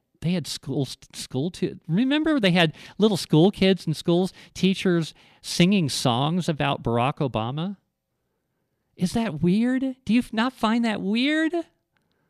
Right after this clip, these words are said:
I mean, this is the sort of thing you hear about happening in dictator, communist countries, where they walk around with big, huge pictures of,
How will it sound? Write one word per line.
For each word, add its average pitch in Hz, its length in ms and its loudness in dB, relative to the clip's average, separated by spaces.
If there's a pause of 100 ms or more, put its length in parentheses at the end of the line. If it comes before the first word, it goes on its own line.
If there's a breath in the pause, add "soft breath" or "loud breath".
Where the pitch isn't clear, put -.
(380)
I 214 100 4
mean, 226 140 4
this 262 200 4
is 220 140 -2
the 214 80 2
sort 196 260 2
of 180 100 2
thing 185 200 2
you 170 100 2
hear 165 200 2
about 147 360 0 (120)
happening 151 520 -4
in 135 440 -6
dictator, 113 720 -2 (420 loud breath)
communist 190 640 2
countries, - 760 -2 (1500)
where 170 160 2
they 170 120 4
walk 180 320 2
around 190 240 6
with 131 160 2
big, 185 180 4
huge 196 400 -2
pictures 135 600 -2
of, 120 220 -2